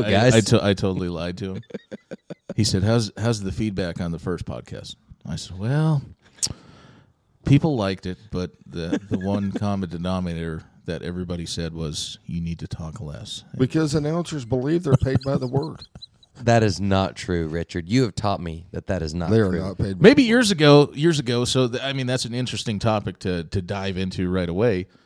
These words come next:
Speaker 2: Uh, like, prior to music, right? Announcers had to carry whole shows.
Speaker 1: I, I think so,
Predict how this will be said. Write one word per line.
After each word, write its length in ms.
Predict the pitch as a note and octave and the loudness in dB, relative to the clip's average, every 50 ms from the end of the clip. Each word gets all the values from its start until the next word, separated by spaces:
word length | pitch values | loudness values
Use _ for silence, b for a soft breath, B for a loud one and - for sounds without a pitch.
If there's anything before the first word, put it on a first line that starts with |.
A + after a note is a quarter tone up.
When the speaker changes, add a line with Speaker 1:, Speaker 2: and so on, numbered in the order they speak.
| b b b - - | b b b -10 -6
Speaker 2:
Uh, 360 | F2+ F#2 F#2 F2 E2+ E2+ D2+ A#1 | -4 -4 -2 -2 -4 -4 -6 -8
like, 320 | G#1+ C#2 F#2+ F#2+ F2 - | -8 -6 -6 -6 -4 -4
prior 340 | - - G#2+ F#2+ F#2+ G2 F#2+ | -2 0 0 0 0 -2 -4
to 140 | - - F#2 | -6 -8 -10
music, 600 | E2 F2 F#2 G2+ C#3+ F3+ A2+ F2 E2 F2 - - | -8 -6 -4 -2 -2 -2 -2 -4 -6 -8 -8 -6
right? 280 | D#2 D#2+ E2 F2 F#2 D#2 | -6 -4 -4 -4 -4 -4
Announcers 520 | E2+ F#2 F#2 G2 G2 G2+ G2 G2 F#2 - | -4 -4 -2 -2 -2 -2 -4 -6 -6 -4
had 140 | G2 F2 E2+ | -6 -4 -4
to 60 | E2 | -6
carry 300 | D#2 - F2+ D#2+ D2+ D2 | -6 -4 -6 -4 -4 -6
whole 220 | E2 E2+ E2 D2 - | -6 -8 -8 -8 -8
shows. 400 | - - - - - - - - _ _ _ _ - - _ _ _ _ _ _ _ _ _ _ _ | -8 -8 -8 -8 -10 -12 -18 -20 _ _ _ _ -20 -20 _ _ _ _ _ _ _ _ _ _ _
Speaker 1:
I, 220 | - C#3 A#2 A#2+ C#3+ | 0 2 4 4 4
I 20 | |
think 300 | B2 - - B2+ A2 - | 4 4 2 2 0 0
so, 380 | - - - G2+ E2+ D2+ D2+ | 0 2 4 4 4 2 0